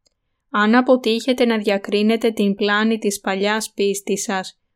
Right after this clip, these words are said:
που είχατε προτού γνωρίσετε το Ευαγγέλιο του Ύδατος και του Πνεύματος, τότε θα υποστείτε την τιμωρία της αμαρτίας επειδή δεν θα μπορούσατε να σωθείτε.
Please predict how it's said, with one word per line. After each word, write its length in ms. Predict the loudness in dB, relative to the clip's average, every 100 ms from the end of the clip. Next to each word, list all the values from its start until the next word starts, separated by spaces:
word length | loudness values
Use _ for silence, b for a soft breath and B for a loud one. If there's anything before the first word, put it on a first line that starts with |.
| _
που 200 | 4 6
είχατε 460 | 6 4 0 0 0
προτού 420 | 0 0 0 2
γνωρίσετε 880 | 2 2 2 2 0 -2 -4 -4 -2
το 100 | -2
Ευαγγέλιο 720 | -2 -2 0 0 0 0 0
του 80 | -2
Ύδατος 440 | -2 -2 -4 -4
και 120 | -4
του 120 | -4
Πνεύματος, 1000 | -4 -4 -4 -4 -4 -2 0 -2 -2 -10 _ _ _ _ _
τότε 600 | -2 0 2 2 0 -2 _ _
θα 220 | -2 0
υποστείτε 600 | 2 0 -4 -2 0 0
την 220 | 0 0
τιμωρία 560 | 2 0 2 0 0 0
της 220 | -2 -2
αμαρτίας 880 | -2 -2 -4 -6 -4 -2 -4 -6 -12 _ _ _
επειδή 720 | -2 0 0 0 2 0 0 -6
δεν 320 | 0 2 2
θα 160 | 0 0
μπορούσατε 600 | 2 2 0 0 -2 2
να 120 | 2
σωθείτε. 680 | 2 -2 0 0 -2 -8